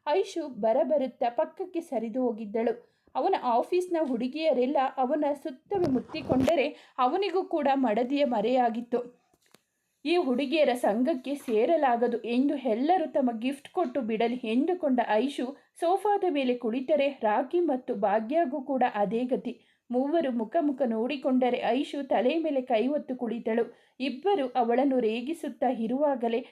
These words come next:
ಹೊರಗಿನಿಂದ ಬಂದ ವಿರಾಟ್ನ ಡ್ರೈವರ್ ರಾಮು, ಸುಧಾರವರು ಹೇಳಿ ಕಳುಹಿಸಿದ್ದರಿಂದ ರಾತ್ರಿ ಹೊರಟು ಅವರು ಕೊಟ್ಟಿದ್ದ ಹೊಸ ಬಟ್ಟೆಗಳನ್ನು ತಂದಿದ್ದ.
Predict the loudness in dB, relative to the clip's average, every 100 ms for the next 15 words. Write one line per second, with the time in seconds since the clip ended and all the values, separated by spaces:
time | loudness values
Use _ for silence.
0 | _ -4 0 2 2 0 2 0 2 0
1 | 0 -2 -2 0 0 0 -2 0 0 0
2 | 0 2 2 2 0 -2 -6 _ _ _
3 | -8 0 2 4 4 2 0 -2 -2 0
4 | 0 0 -2 0 0 -4 -4 0 0 2
5 | 2 2 2 0 -2 -6 -2 0 0 0
6 | -4 -6 _ _ 0 2 2 0 -2 -2
7 | -2 0 2 2 0 2 0 0 0 2
8 | 2 2 0 -2 -2 -4